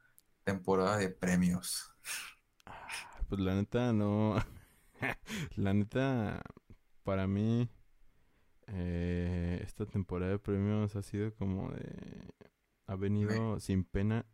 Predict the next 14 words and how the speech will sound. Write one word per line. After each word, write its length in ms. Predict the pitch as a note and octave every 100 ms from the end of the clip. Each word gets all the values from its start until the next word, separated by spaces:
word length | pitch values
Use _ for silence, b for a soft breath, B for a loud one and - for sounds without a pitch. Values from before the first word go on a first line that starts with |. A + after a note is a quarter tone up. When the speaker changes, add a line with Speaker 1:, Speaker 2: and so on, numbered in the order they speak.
| _
Speaker 2:
ni 280 | - G2+ F#2
gloria. 480 | F#2 F#2+ G2+ G#2+ C3+ - _ b b b b
O 60 | G#2
sea, 640 | G2 G2 F#2 F2+ F2+ F2
la 160 | F2+ G2
neta 160 | G2+ C3
ni 140 | G2
los 180 | F2 E2+
vi, 160 | F2
güey, 220 | F#2 - -
esta 220 | G2 - F#2
vez. 200 | - G2 _
Entonces, 880 | - F#2+ E2+ E2+ - G2 F#2+ F2+ F2 - - - - - - - _ _ _ _ -
eh, 560 | - F#2+ F2+ F2+ F2